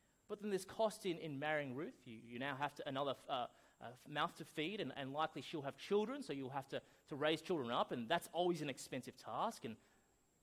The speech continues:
and especially if this man didn't have, uh, children of his own, not only would, would Ruth's children,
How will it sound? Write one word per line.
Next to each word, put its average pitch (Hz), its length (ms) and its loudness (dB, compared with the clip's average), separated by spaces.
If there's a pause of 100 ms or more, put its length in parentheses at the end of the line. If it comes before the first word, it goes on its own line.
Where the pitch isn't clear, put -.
(360)
and 185 140 0
especially 269 360 0
if - 80 -2
this 254 280 -2
man 214 340 8
didn't 220 220 -2
have, 220 340 8 (260)
uh, 156 80 0
children 226 340 2
of 190 80 2
his 175 180 -6
own, 196 320 8 (500)
not 254 200 6
only 254 220 8
would, 202 200 2 (100)
would 180 320 4
Ruth's 233 260 2
children, 262 500 2